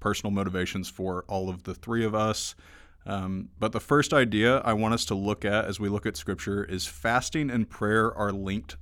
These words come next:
topics. I'll say that again, fasting and prayer are linked topics. Um, fasting without prayer would just be dieting. Uh, so let's look at our first scripture in Matthew six sixteen.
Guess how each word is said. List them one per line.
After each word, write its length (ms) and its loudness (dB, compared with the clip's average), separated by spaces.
topics. 600 -6
I'll 120 -4
say 160 0
that 160 2
again, 240 0
fasting 520 2
and 160 2
prayer 460 0
are 160 0
linked 520 -4
topics. 580 -2
Um, 400 0
fasting 380 4
without 440 0
prayer 340 4
would 160 2
just 180 0
be 80 0
dieting. 560 2
Uh, 300 0
so 180 0
let's 260 4
look 320 0
at 120 2
our 100 4
first 300 -2
scripture 340 0
in 80 0
Matthew 320 2
six 720 -2
sixteen. 1000 -4